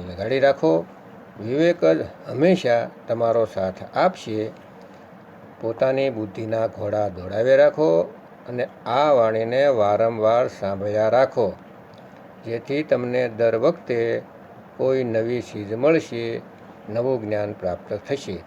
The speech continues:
તમે તમારા સંબંધીઓ અને સગાવાલાને આ વીડિયો મોકલો, એટલે જેની પરમાત્મા માટેની શોધ હોય તે પૂરી થાય.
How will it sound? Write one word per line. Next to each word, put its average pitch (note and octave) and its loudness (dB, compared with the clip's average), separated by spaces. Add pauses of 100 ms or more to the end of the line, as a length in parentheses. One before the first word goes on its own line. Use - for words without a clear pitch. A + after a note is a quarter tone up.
તમે B2 -2
તમારા A#2 0
સંબંધીઓ C3+ 0
અને A2+ -8
સગાવાલાને B2 2
આ A2+ -4
વીડિયો G2 -4
મોકલો, D3+ 2 (800)
એટલે B2 -6
જેની A#2+ 0
પરમાત્મા A2+ 0
માટેની G#2 -4
શોધ A2+ -8
હોય D#3+ 4 (400)
તે G#2+ -4 (100)
પૂરી F#2+ -8
થાય. A2+ -2